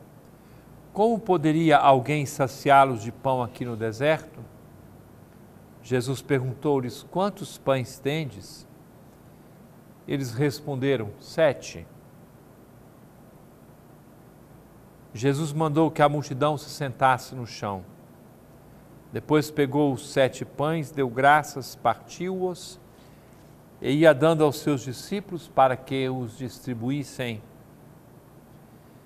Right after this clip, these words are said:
E eles os distribuíam ao povo.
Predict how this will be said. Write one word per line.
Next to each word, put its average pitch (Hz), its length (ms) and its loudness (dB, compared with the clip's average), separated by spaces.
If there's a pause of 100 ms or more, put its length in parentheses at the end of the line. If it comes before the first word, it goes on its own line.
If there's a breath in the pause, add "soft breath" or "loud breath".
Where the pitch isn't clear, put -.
(260)
E 127 140 2
eles 180 380 4
os 156 180 -2
distribuíam 147 800 -2
ao 127 100 4
povo. 104 560 -4